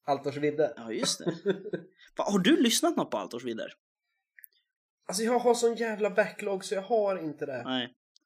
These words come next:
Speaker 1: Min fru har ju tvingat mig att börja träna igen, så
Speaker 2: Ja.
Speaker 1: att jag är nästan i kapp, eh,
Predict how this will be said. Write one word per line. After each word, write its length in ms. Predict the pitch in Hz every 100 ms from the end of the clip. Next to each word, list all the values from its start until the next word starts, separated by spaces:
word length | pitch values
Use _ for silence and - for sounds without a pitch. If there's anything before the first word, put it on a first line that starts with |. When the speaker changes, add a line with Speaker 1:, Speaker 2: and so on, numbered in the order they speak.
| _ _ _ - _ _ -
Speaker 1:
Min 140 | 196
fru 200 | 208 240
har 100 | 214
ju 60 | 185
tvingat 340 | 196 196 165
mig 120 | 165 151
att 60 |
börja 140 | 147 147
träna 480 | 190 185 165 202
igen, 260 | 190 123 117
så 140 | - 170
Speaker 2:
Ja. 40 |
Speaker 1:
att 160 | 160 135 _ _ _ _ _ _
jag 200 | - 180
är 40 | 185
nästan 360 | 208 - 202
i 40 | 220
kapp, 480 | 208 196 196 - 180
eh, 300 | 170 165